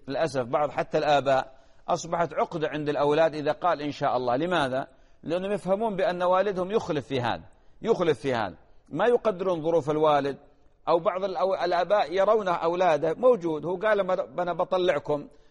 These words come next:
أو بوديكم أو بجيب لكم"، مثلًا، وما، وليس ثم مانع، ما في عذر، فهنا يتعقدون من هذه الكلمة، صح ولا لا؟ موجود الآن كثر أولاد، إذا قال أبوهم: "إن شاء الله"،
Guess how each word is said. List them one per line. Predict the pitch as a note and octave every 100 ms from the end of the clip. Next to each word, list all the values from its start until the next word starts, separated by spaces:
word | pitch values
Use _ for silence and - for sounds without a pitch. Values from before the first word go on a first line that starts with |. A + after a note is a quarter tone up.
| -
أو | D#3
بوديكم | E3 F3 E3+ D3+ D#3+ D#3 D3
أو | D3 D#3
بجيب | D#3+ D3+ E3+
لكم"، | D3 D3 D3+
مثلًا، | D#3 C3+ C3+ C#3+ - - _ _
وما، | - C#3+ F#3+
وليس | D3+ F3 A3+ G3+
ثم | F#3+ G#3+ G3 F#3
مانع، | F3 D3+ C3+ - -
ما | D#3+ A3
في | G#3
عذر، | F#3+ F#3+ C#3+ C#3 - _ _ _
فهنا | C3+ F3 G#3+ G3
يتعقدون | F#3 C#3+ D#3+ D#3+ E3+ - F#3 A3 G3+
من | F3+
هذه | F3+ E3+
الكلمة، | - D#3+ B2 E2+ - _
صح | - F3
ولا | A3+ G#3+
لا؟ | F#3 D#3 - - - -
موجود | G#3 G3+ B3 F#3+
الآن | E3+ D#3+
كثر | E3 F3+ F3+
أولاد، | F#3 F#3 E3
إذا | D#3+ E3+ G#3
قال | G3
أبوهم: | F#3 F#3
"إن | F#3
شاء | - F3+
الله"، | F3+ G3 A3